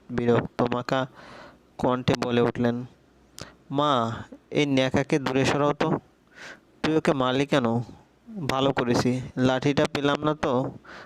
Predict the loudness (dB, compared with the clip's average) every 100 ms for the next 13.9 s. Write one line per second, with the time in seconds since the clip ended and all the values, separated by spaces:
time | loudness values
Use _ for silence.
0 | -6 0 0 0 0 0 0 0 0 -4
1 | -6 -6 -6 -6 -10 _ _ _ _ _
2 | -20 _ -4 -2 0 0 0 0 0 0
3 | 0 -2 0 -2 -2 -8 -10 -6 -2 0
4 | 2 2 2 0 2 0 0 -10 -20 _
5 | _ _ _ _ _ _ _ _ _ -10
6 | -10 -6 -2 -2 0 -2 0 2 2 0
7 | -2 -2 -2 -2 -2 0 0 -2 -6 -20
8 | -4 -2 0 2 2 2 -2 -4 -10 _
9 | -2 -2 -2 -4 -2 -2 2 2 4 2
10 | 2 0 2 0 0 -6 -18 -20 -20 -16
11 | -2 0 0 -2 -2 0 2 2 2 0
12 | -4 -6 0 0 0 -2 -2 -2 0 -2
13 | -2 -12 _ _ _ 0 0 0 -2